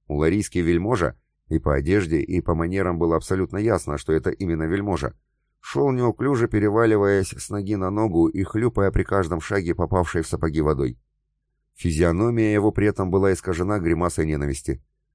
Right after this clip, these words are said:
Странные люди, эти уларийские дворяне. Сколько еще раз им нужно быть битыми таридийцами, чтобы выветрить из их голов отношение к нам как к заведомо обреченным на поражение?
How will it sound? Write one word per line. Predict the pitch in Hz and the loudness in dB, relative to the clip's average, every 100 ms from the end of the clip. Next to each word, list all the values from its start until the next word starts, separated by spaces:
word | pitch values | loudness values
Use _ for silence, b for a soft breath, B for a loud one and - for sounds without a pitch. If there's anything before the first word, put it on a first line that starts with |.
| _ - | _ -18
Странные | - - 170 156 131 | -8 -4 -2 -2 -2
люди, | 131 156 90 67 - | 2 2 2 0 -4
эти | 90 85 | -4 -2
уларийские | 87 87 90 82 - 78 | 2 4 4 2 0 0
дворяне. | 78 82 80 67 - _ _ _ - | 2 2 2 0 -8 _ _ _ -20
Сколько | - 104 117 104 101 | -4 2 2 4 2
еще | 95 87 113 104 | 2 0 -2 0
раз | 104 101 - | 2 0 -2
им | 87 | -4
нужно | 101 92 87 | -2 -2 -2
быть | 82 92 - | -2 -2 -4
битыми | 101 101 110 95 87 | -6 -4 -2 -2 -2
таридийцами, | 90 90 87 127 120 82 78 62 _ _ - | 0 -2 -2 -4 -2 -2 -2 -6 _ _ -10
чтобы | - 117 120 110 | -2 2 4 2
выветрить | 95 82 123 123 107 87 87 | 0 0 2 2 0 0 0
из | 95 90 | 0 4
их | 110 85 | 4 4
голов | 87 92 110 85 | 2 2 2 0
отношение | 87 85 104 92 85 | -4 -4 -2 -2 -2
к | - 92 | -4 -4
нам | 110 101 - _ | -2 -2 -4 _
как | 104 98 | -4 -4
к | |
заведомо | 87 107 117 120 110 101 | -2 0 2 2 0 -2
обреченным | - 90 90 - 98 87 | -2 -2 -2 -2 -4 -2
на | 82 | -2
поражение? | 95 87 80 73 69 - | 0 0 0 0 -2 -6